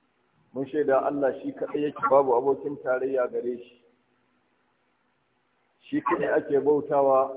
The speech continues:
shi ke da mulki kaɗai a hannunsa, baya buƙatan waziri ko mataimaki, baya buƙatan mai taimaka masa,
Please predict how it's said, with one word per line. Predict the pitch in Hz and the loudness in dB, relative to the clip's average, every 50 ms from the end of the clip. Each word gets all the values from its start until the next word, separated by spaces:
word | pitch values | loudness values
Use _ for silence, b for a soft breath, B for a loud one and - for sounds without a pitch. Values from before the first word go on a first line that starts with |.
| - - - - - - - | -12 -16 -18 -20 -20 -20 -14
shi | - 147 151 156 147 - - | -8 -4 -2 -2 -2 -2 0
ke | 143 139 127 | 2 2 2
da | - 123 120 | 2 0 0
mulki | 131 143 147 139 - - 131 120 | 0 0 -2 -2 -4 -6 -6 -6
kaɗai | - - - 127 - 151 156 - | -4 -4 -4 0 2 0 2 2
a | - - | 0 0
hannunsa, | - 131 147 151 156 151 - 147 139 139 139 - - - | 0 -2 -4 -4 -4 -4 -4 -2 -2 -2 -2 -6 -14 -2
baya | - - 143 151 151 147 147 139 | 0 4 6 6 6 6 4 2
buƙatan | 135 131 123 - - 139 135 139 - - 139 131 123 | 2 0 -4 -2 0 2 2 0 0 -4 -8 -8 -6
waziri | 117 113 107 107 123 143 147 135 135 120 | -6 -6 -6 -6 -4 -4 -4 -2 -4 -6
ko | - - - - | -6 -2 -2 0
mataimaki, | - - 415 - - - - - - - - - - - _ _ _ _ _ _ _ _ _ _ _ _ _ _ _ _ _ _ _ _ _ _ _ _ _ - - | 0 0 -2 -2 -4 -6 -6 -6 -10 -14 -16 -20 -20 -20 _ _ _ _ _ _ _ _ _ _ _ _ _ _ _ _ _ _ _ _ _ _ _ _ _ 4 8
baya | 165 151 156 156 151 147 | 10 10 12 12 10 8
buƙatan | 139 131 131 - 139 151 151 147 - 156 147 139 127 120 113 110 113 | 6 4 0 4 6 6 6 6 2 -2 -4 -2 -4 -6 -8 -8 -6
mai | 117 120 120 | -6 -6 -6
taimaka | 117 - 156 160 151 143 131 - - 143 147 | -6 -4 -4 -4 -2 -2 -4 -4 -4 -4 -4
masa, | 151 156 156 - - 349 320 147 143 | -2 -4 -4 2 4 4 4 4 0